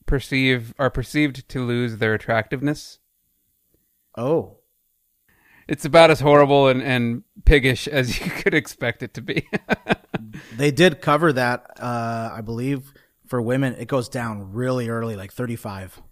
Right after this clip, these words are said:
Speaker 1: Oh, it's like, it's like, basically, like, I think the crux of the article, and, and I'm just gonna spitball here, but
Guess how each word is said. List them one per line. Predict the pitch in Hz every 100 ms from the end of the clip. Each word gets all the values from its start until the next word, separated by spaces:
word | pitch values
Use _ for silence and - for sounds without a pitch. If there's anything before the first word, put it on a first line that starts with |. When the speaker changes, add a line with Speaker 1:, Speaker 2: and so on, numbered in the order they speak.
| _
Speaker 1:
Oh, | - 180
it's | 151
like, | 147 139 123 - _ _ _ -
it's | 139
like, | 143 135 127
basically, | 156 170 190 180 160
like, | 131 113 - _ _ _ _ _ _ -
I |
think | 143 196 -
the | 156 139
crux | - 147 -
of | 143
the | 123
article, | 120 113 123 117
and, | 117
and | 123 123
I'm | 120
just | 107
gonna | 120 113 110 110 - _ _ _ _
spitball | - - 139 127 117
here, | 113 110
but | 110 110